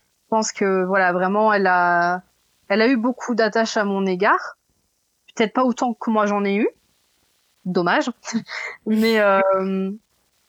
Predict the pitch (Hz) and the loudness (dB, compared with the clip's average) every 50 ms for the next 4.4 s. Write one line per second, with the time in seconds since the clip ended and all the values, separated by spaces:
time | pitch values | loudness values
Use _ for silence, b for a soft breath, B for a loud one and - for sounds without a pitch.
0 | _ - _ 208 202 185 - - 247 233 - - 214 220 214 180 185 - - 226 | _ -10 _ -4 -4 -2 -2 -4 -4 -4 -4 -2 0 0 2 0 0 -2 -2 -4
1 | 247 233 214 190 202 208 208 226 247 240 220 208 190 185 180 180 180 180 175 - | -4 -4 -4 -4 -6 -6 -4 -2 0 0 0 2 0 0 0 0 0 -2 -2 -2
2 | - 190 180 - - 220 220 208 - - - 214 185 185 190 185 190 196 202 214 | -4 -6 -6 -4 -4 -4 -4 -4 -4 -4 -4 -4 -2 -2 -2 -2 0 0 -2 -2
3 | 233 - _ _ _ _ _ _ _ _ _ _ _ _ - - 180 180 185 180 | -4 -8 _ _ _ _ _ _ _ _ _ _ _ _ -8 -6 -2 0 0 0
4 | 175 170 170 170 170 170 165 165 | 2 0 0 0 0 0 -2 -4